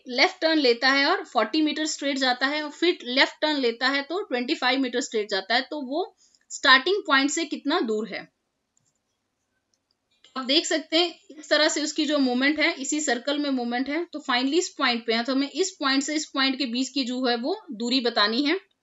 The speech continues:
तो इसमें ये जो डिस्टेंस है फ़ोर्टी हो गया, तो टोटल सेवेंटी फ़ाइव में से जो है फ़ोर्टी माइनस करेंगे तो थर्टी फ़ाइव जो है वो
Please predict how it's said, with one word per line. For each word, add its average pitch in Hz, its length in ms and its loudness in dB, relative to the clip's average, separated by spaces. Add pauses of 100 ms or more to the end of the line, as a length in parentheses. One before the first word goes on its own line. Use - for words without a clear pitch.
(840)
तो - 140 -20
इसमें 285 300 0
ये 254 260 -2
जो 302 120 -2
डिस्टेंस 285 420 -2
है 320 80 4
फ़ोर्टी 311 340 2
हो 320 140 2
गया, 302 200 2
तो 302 140 -6
टोटल 269 360 0
सेवेंटी 277 420 0
फ़ाइव 302 320 2 (360)
में 262 240 0
से 330 140 -2
जो 294 140 0
है 311 100 4
फ़ोर्टी 277 340 0
माइनस 254 300 0
करेंगे 269 320 0
तो 285 180 -10
थर्टी 277 240 0
फ़ाइव 254 260 2
जो 240 140 0
है 247 120 2
वो 277 160 -2